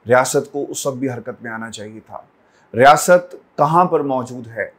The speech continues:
ये पाकिस्तान के बाईस करोड़ आवाम पूछ रहे हैं। आज हमारे जैसे तारकीन वतन फिर ये बात कहने पर मजबूर हो जाएंगे कि अमीर के लिए कानून कुछ और है, गरीब के लिए कानून कुछ और है, ताकतवर के लिए कानून कुछ और है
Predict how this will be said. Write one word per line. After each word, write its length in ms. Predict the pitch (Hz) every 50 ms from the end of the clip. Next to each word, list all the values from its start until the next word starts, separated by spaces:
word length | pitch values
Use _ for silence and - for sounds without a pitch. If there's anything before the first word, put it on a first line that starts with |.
| _ _ -
ये 80 | 123
पाकिस्तान 600 | 117 - - - 117 127 123 - 127 127 131 135
के 120 | 123 127 120
बाईस 320 | 95 87 117 127 127 -
करोड़ 220 | - 131 123 120 113
आवाम 260 | 107 110 110 110 110
पूछ 320 | 110 110 107 104 - 113
रहे 80 | 104 101
हैं। 180 | 98 - _ _ _ _ _ _ _ _ _ _ _ - - -
आज 460 | - 135 156 180 185 156 165 190 196 - - _ _ _ 143
हमारे 360 | 120 123 117 127 139 156 170
जैसे 220 | 165 175 165 175 165
तारकीन 460 | - 156 147 156 147 156 160 170 160
वतन 440 | 143 143 135 160 156 160 156 147 143
फिर 100 | 170 175
ये 120 | 185 185
बात 280 | 170 143 143 151 160 - -
कहने 200 | 170 165 165 170
पर 120 | 165 175
मजबूर 400 | 156 151 147 139 143 160 170 160
हो 120 | 156 143 139
जाएंगे 400 | 151 151 147 143 139 139 143 147
कि 140 | 143 -
अमीर 340 | 135 127 131 139 151 156 151 -
के 80 | 156
लिए 180 | 147 151 151 135
कानून 360 | - 135 131 131 139 143 143
कुछ 220 | 139 131 - -
और 260 | - - - 135 131 123
है, 320 | 113 113 110 110 104 - _ _ _ _ _ _ _ _ _ -
गरीब 320 | 95 104 127 139 151 151 135 -
के 60 | 147
लिए 160 | 143 147 143
कानून 340 | - 139 131 131 139 143 139
कुछ 220 | 139 127 127 127
और 200 | 120 127 131 127
है, 320 | 120 117 117 117 113 107 107
ताकतवर 580 | - - 151 160 156 175 165 160 151 151 147
के 120 | 147 - 147
लिए 140 | 147 147
कानून 340 | - - 143 139 143 147 151
कुछ 220 | 139 143 139 - -
और 240 | 120 151 151 139
है 380 | 131 120 127 127 127 123 120